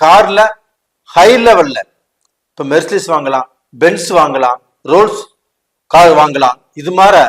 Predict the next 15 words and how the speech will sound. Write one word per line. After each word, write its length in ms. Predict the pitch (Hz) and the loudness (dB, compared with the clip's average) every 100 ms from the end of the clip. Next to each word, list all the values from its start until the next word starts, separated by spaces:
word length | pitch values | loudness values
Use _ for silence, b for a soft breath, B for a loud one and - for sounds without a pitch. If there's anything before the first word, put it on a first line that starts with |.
| - - | -4 -6
பெரிய 200 | 196 254 208 | -2 0 0
லெவலுக்கு 280 | 175 - - | 0 -2 -6
போறதுக்கு 300 | 143 139 127 | -6 -4 -4
வாய்ப்புகள் 340 | 131 - 123 110 | -4 -6 -18 -20
இருக்குது. 240 | _ _ _ _ _ - | _ _ _ _ _ -14
அது 100 | 127 143 | -12 -6
போக 240 | 143 117 - _ _ | -6 -6 -10 _ _
ஃப்ளைட்டே 540 | - 175 226 - 226 247 226 | -2 2 2 0 2 4 4
வாங்கினாலும் 500 | 180 175 170 160 185 _ _ _ _ 127 | 2 0 -2 -2 -2 _ _ _ _ -8
ஆச்சரியப்படுறதுக்கு 640 | 147 143 135 131 120 120 113 | -6 -8 -10 -10 -10 -12 -14
இல்ல, 80 | 110 _ _ 165 | -14 _ _ -2
ஹெலிகாப்டர் 580 | 208 247 233 165 180 156 | 0 2 2 0 -4 -4
வாங்கினாலும் 400 | 151 151 160 - _ _ 123 | -4 -6 -6 -12 _ _ -8
ஆச்சரியப்படுறதுக்கு 640 | 135 135 131 117 107 - | -8 -8 -10 -10 -12 -16
இல்ல. 100 | 101 | -20